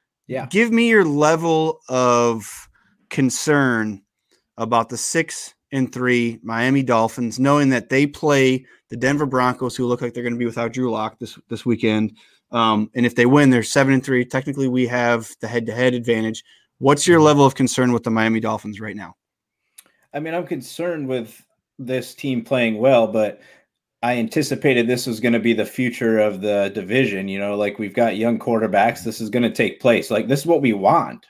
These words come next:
Speaker 1: right? Like, we don't, we want them to be saying the A F C East is the best division, right? Like, you, when you win in the A F C East, you're winning. They're not saying that right now 'cause the Patriots aren't doing it.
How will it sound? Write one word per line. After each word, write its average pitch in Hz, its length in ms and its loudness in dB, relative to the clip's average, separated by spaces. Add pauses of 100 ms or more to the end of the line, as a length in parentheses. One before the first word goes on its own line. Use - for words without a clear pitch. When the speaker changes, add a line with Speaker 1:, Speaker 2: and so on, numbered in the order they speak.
Speaker 1:
right? 107 200 -2
Like, 117 180 -2
we 143 80 2
don't, 160 240 0 (320)
we 135 120 6
want 127 360 4
them 127 160 2
to 127 80 2
be 117 160 0
saying 127 280 0
the 117 220 2
A 120 40 6
F 113 80 0
C - 120 -8
East 127 360 0
is 110 140 -6
the 107 100 -6
best 110 260 0
division, 104 520 -2 (120)
right? 104 220 -4
Like, 104 180 -6
you, 127 120 -2
when 117 140 0
you 139 140 2
win 131 240 2
in 127 80 2
the 123 140 2
A 127 120 2
F 117 80 -2
C - 140 -8
East, 131 460 -2 (760)
you're 135 180 4
winning. 107 420 0
They're 127 100 2
not 135 180 2
saying 143 260 2
that 117 140 0
right 110 140 -2
now 113 120 2
'cause 107 200 -6
the 110 80 -8
Patriots 117 480 -4
aren't 104 200 -6
doing 113 300 2
it. - 140 -12